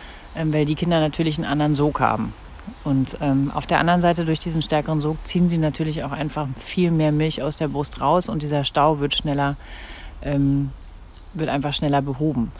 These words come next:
Und die Technik des Anlegens ist auch da, das Kind so anlegen, dass man mit dem Unterkiefer in die Richtung zeigt, wo der Stau ist, damit die den einmal leer pumpen können. Dann Quark drauf, kühlen. Ich find mit Quark kühlen immer eine super Idee.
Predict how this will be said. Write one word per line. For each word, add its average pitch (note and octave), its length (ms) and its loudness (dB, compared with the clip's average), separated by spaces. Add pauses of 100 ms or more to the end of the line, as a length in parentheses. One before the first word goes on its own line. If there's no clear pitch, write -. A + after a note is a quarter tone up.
(500)
Und C#3+ 240 0
die C#3+ 60 -6
Technik G3 500 2
des F3+ 120 -4
Anlegens F3 540 0
ist - 240 -8
auch D3+ 180 -2
da, F#3 640 0
das E3+ 240 -8
Kind F3 240 0
so F3 160 -2
anlegen, F3+ 500 0
dass D#3 220 -4
man D#3 160 -2
mit D3+ 160 -4
dem D#3 140 -4
Unterkiefer E3+ 560 -4
in E3 100 -2
die D#3 120 -2
Richtung E3 400 -2
zeigt, D3 500 -4
wo D3 320 -2
der D3 180 -4
Stau C#3 300 0
ist, G#3 360 2 (480)
damit E3 280 0
die E3+ 60 -4
den D#3+ 180 0
einmal D#3+ 280 0
leer D3+ 160 2
pumpen D#3 440 2
können. G3+ 340 -2 (580)
Dann F3+ 380 0
Quark D3+ 380 0
drauf, F#3 500 -2
kühlen. G#3+ 420 4
Ich - 220 -8 (180)
find F3 280 -4
mit F3 180 -4
Quark D#3+ 240 0
kühlen F3+ 300 0
immer F3 160 0
eine E3+ 100 0
super F3 300 -4
Idee. F#3 320 -2